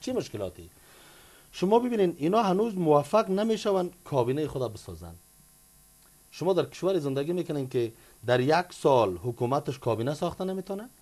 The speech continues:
والیایش سرپرست می‌شه، میباشه، قماندانایش سرپرست میباشه، چور به شکل گستردهش امیالی در حکومت افغانستان ادامه داره. دا-، مرحله داعش سازی پاکستان و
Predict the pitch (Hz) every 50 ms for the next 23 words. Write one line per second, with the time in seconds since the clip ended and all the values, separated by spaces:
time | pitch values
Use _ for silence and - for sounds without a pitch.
0 | _ - _ _ _ _ _ 117 120 123 120 117 131 139 156 156 - - 180 175
1 | 165 - 180 180 175 170 - 185 180 175 - 196 202 202 170 170 170 175 165 -
2 | 180 185 190 - _ - - - _ - 131 127 120 120 117 120 127 139 151 147
3 | - 170 160 151 - - 165 160 160 156 156 - 170 165 170 165 165 - 175 180
4 | - - - - - - _ _ _ - - - 180 180 165 139 127 120 - -
5 | 165 165 - 147 127 113 107 117 113 - - 120 110 113 131 135 131 131 - -
6 | - - 110 113 123 123 120 110 113 107 107 104 92 113 120 123 127 123 104 92
7 | - 107 101 98 92 - 117 110 104 95 92 95 104 120 135 151 156 170 180 -
8 | - - _ - - - - - - _ - 113 127 131 131 131 131 110 120 127
9 | 131 135 131 135 143 165 175 180 139 113 127 123 120 120 120 - - - - -
10 | - - - 127 120 123 117 131 170 175 147 - 147 123 113 - - - - 135
11 | 127 113 101 95 92 92 90 82